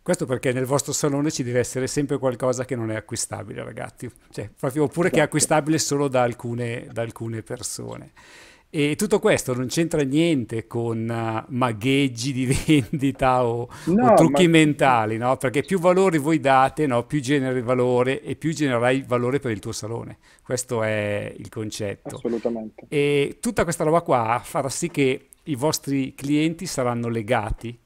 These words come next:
Speaker 1: al vostro salone e più saranno legati, più torneranno indietro. Sembrano belle parole, ma se voi poi proprio sposate questa filosofia, e ci vuole, ci vogliono anni, eh, per <laughs> sposarla, cioè dopo a un certo punto direte: "Wow,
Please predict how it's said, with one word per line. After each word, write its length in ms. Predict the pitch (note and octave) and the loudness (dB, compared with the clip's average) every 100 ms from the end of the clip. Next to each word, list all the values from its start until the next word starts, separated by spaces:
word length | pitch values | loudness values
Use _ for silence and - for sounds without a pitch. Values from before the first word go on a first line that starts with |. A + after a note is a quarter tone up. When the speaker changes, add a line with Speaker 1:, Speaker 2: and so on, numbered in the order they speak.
| - | -10
Speaker 1:
al 120 | A#2 | -8
vostro 320 | G#2 A#2 - | -4 -4 -6
salone 520 | A2+ B2 A#2 A2+ C3+ - - | -6 -4 -4 -4 -6 -12 -16
e 100 | - | -10
più 140 | C#3 E3 | -8 -4
saranno 300 | B2+ B2+ C#3+ | -2 0 0
legati, 380 | D#3+ B2+ B2 D3+ | 0 0 0 -4
più 140 | C3+ | -6
torneranno 420 | A2+ G#2 G#2 G#2 | -6 -6 -8 -8
indietro. 460 | A2 G#2+ A2+ - - - - - - _ _ _ _ _ _ - - | -12 -12 -14 -16 -20 -20 -20 -20 -20 _ _ _ _ _ _ -20 -12
Sembrano 460 | E3+ A3 B3+ A3+ | 0 4 6 6
belle 220 | E3+ D#3+ D#3 | 6 6 6
parole, 240 | C#3+ C#3 C3 A2 A#2+ | 4 4 2 0 0
ma 160 | C3 | -2
se 160 | - D#3 | 0 0
voi 300 | F#3 G#3 G3 | 2 2 0
poi 420 | - F3+ E3 - - - - | -2 -2 -2 -10 -16 -12 -4
proprio 220 | D#3 E3+ | -2 -2
sposate 640 | - D3 B2+ D3 C#3+ C3+ | -2 -2 2 4 2 0
questa 260 | C3+ A#2+ B2+ | -4 -4 -6
filosofia, 1120 | C3 C3 B2+ D3 - C#3 C3 B2+ B2+ D3+ - | -2 -2 0 -2 -2 -2 2 2 2 -2 -8
e 80 | B2 | -8
ci 140 | B2 | 0
vuole, 320 | B2+ B2 A#2 | 2 2 -2
ci 100 | - | -4
vogliono 300 | B2+ B2+ B2 | -2 0 0
anni, 380 | A#2 G#2 G2+ G#2+ | 0 0 -4 -6
eh, 40 | A2 | -6
per 120 | G#2+ | -10
<laughs> 0 | |
sposarla, 920 | - C3+ C#3+ C#3+ - D3 - C#3 D3+ - - - - | -4 -4 2 0 2 -4 -2 -4 -4 -6 -14 -12 -4
cioè 160 | D3 | 0
dopo 380 | D3 D#3+ F3 D3+ | 0 2 2 2
a 100 | C#3 | 0
un 100 | C#3 C3+ | 0 0
certo 200 | D3+ D3+ | -2 0
punto 360 | D3+ D3 D#3+ | 0 0 0
direte: 380 | C3 B2+ A#2+ A#2+ | -2 -2 -4 -4
"Wow, 380 | C3 A#2+ G#2+ G#2+ | 2 4 4 0